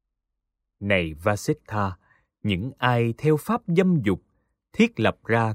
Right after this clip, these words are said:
các nghề nghiệp sai khác, như vậy gọi là Vetsa. Danh từ Vetsa được khởi lên. Như vậy, này Vasetha, là sự khởi lên nguồn gốc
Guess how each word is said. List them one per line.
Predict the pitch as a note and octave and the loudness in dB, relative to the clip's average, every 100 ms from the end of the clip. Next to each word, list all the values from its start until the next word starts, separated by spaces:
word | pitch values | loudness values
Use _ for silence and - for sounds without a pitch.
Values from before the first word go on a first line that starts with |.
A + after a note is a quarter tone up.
| - | -2
các | A3+ C3+ | -2 0
nghề | A2+ F2+ | 0 0
nghiệp | E2+ E2+ - | -2 -4 -6
sai | - - C#3 | -8 -4 -2
khác, | C3 - A3 - _ _ _ _ | -4 -4 -4 -6 _ _ _ _
như | A2 A2 | -2 0
vậy | E2 F2 D#2+ F2+ | 0 -2 -2 -2
gọi | F2+ D#2+ | -2 -2
là | E2 F2+ E2+ D2+ D#2 | -2 -2 -2 -4 -12
Vetsa. | F#2+ C#3 E3+ - - G#2 F2+ - _ _ _ _ _ _ _ - | -2 0 0 -6 0 0 0 -8 _ _ _ _ _ _ _ 0
Danh | F3 G3+ E3+ | 2 4 2
từ | A2+ G#2+ F#2+ | 2 2 2
Vetsa | G#2+ A3 - D#3+ D#3 D3 | -2 -2 -2 -2 -2 -4
được | A2 F#2+ | -4 -4
khởi | - - E2 F#2 | -6 -8 -6 -2
lên. | C3+ A#2+ G2+ - _ _ _ _ _ _ _ _ | 0 0 -2 -10 _ _ _ _ _ _ _ _
Như | G#2+ G#2 | -2 -2
vậy, | E2 F2+ D#2+ E2+ G2 _ _ _ | 0 -2 -2 -8 -10 _ _ _
này | G2+ G2+ E2+ D2+ | -2 0 -2 -4
Vasetha, | - A2 - F#3 - B2 B2 - _ _ - | -4 -2 -4 -8 -6 -4 -4 -6 _ _ 0
là | B2+ A#2+ | 2 2
sự | - G2 F#2+ | 2 -4 -4
khởi | - G2+ G2 | -4 -2 0
lên | F3+ F#3 E3+ D3+ A2+ | 0 2 2 0 0
nguồn | F#2+ E2 | -2 -2
gốc | G2 | -4